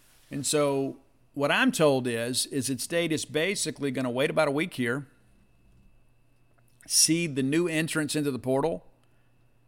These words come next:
and then go hard after 'em. And in the month of May, we're gonna be going like crazy to go get the two best players available that make us a better football team this year.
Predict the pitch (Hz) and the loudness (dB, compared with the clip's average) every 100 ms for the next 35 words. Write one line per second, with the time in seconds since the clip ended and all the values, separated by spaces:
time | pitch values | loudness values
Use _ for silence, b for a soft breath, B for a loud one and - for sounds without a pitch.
0 | _ _ _ _ - 143 139 156 156 147 | _ _ _ _ -6 -2 2 2 4 4
1 | 139 139 123 117 110 98 120 123 120 143 | 4 2 2 -2 -8 -10 -6 -2 0 -2
2 | 143 120 120 127 151 156 - _ _ _ | -2 -4 -2 0 -2 -6 -20 _ _ _
3 | _ _ - 123 135 131 127 143 139 123 | _ _ -12 -6 -4 -4 -4 -4 -4 -4
4 | - 131 139 143 170 - _ _ _ _ | -2 0 0 -2 -8 -14 _ _ _ _
5 | _ - 135 131 120 117 156 151 139 - | _ -2 0 2 -2 -2 -2 0 -2 -2
6 | 139 135 120 110 123 127 120 117 117 113 | -2 0 -2 -2 -2 -2 -4 -6 -6 -4
7 | 127 131 113 113 110 - - _ _ _ | -4 -4 -4 -4 -6 -10 -12 _ _ _
8 | b b b b b _ _ _ 131 147 | b b b b b _ _ _ -2 2
9 | 151 175 170 131 127 127 120 - 127 | 2 2 -2 -2 0 0 0 -2 -4